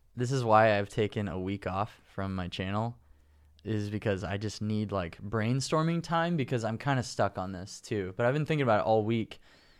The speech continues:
because I don't want, I just, I, I don't wanna be cool guy. Like, me and you, we can't be cool guy. We know that.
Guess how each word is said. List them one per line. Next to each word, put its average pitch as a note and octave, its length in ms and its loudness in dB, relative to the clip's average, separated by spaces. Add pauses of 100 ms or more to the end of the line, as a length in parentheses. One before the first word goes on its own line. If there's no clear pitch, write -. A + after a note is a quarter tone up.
(480)
because C3 580 2 (880)
I C#3 100 4
don't E3 240 4
want, B2 320 0 (120)
I B2+ 100 0
just, C#3+ 300 -4 (220)
I, C3+ 100 0 (160)
I B2+ 100 4
don't D3 140 4
wanna D#3 120 4
be C3+ 100 2
cool A2 220 -2
guy. - 300 -8
Like, A#2 140 -2
me D#3+ 140 6
and D3 80 4
you, C3+ 100 4
we B2+ 80 2
can't A2+ 200 -2
be A#2+ 100 0
cool G#2 200 -4
guy. - 160 -6 (100)
We C#3+ 120 6
know D#3 180 10
that. - 180 -2